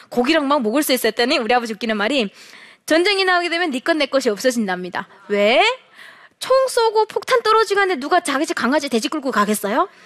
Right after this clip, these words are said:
아닌 거예요. 그러다 보니까 어떻게 해요? 우리 아버지는 "이렇게 살기보다는 전쟁 나면 더 잘 먹을 수도 있고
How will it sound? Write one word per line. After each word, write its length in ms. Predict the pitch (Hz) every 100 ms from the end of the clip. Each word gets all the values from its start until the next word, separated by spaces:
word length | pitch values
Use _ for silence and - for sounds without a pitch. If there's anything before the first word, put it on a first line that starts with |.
| -
아닌 320 | - 262 330 285
거예요. 260 | 202 185 165 160 - 640 508
그러다 300 | 359 427 415
보니까 340 | 370 339 339 415 554 - _
어떻게 320 | 247 302 294
해요? 180 | 277 359 - _ _ _ _ _
우리 140 | 233 233
아버지는 340 | 226 220 262 539 - - - _
"이렇게 300 | 240 269 262
살기보다는 640 | 226 302 262 190 190 208
전쟁 260 | 202 202 226
나면 300 | 190 220 226
더 120 | 196
잘 140 | 208 226
먹을 240 | 196 262
수도 200 | 254 240
있고 520 | 220 - 220 247 185